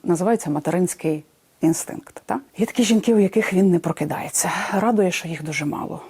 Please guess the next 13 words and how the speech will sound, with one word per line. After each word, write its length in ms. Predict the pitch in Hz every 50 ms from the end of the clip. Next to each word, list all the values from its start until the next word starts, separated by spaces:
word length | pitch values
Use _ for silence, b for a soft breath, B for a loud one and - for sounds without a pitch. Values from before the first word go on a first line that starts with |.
| - -
Да? 160 | 170 175 185 190 - B B B B B B B B B B
А 120 | - 175
є 360 | 185 185 208 247 285 349 392 381 _ - 202 - _
переважна 540 | - 208 196 202 196 208 190 175 165 180 160
більшість, 640 | 160 151 190 247 320 349 - - 220 - - -
які 300 | 175 165 165 - - 214
ось 180 | 190 180 175 170
своє 880 | - - - - - - - - - - - - - 170 170 190 196 180
дитятко 500 | 151 196 196 190 - 151 - - - 156
ще 160 | - - 165
під 180 | - - 160
серцем 480 | - - 180 156 156 - - 143 135 156
носить, 440 | 170 214 277 277 - 190 175 -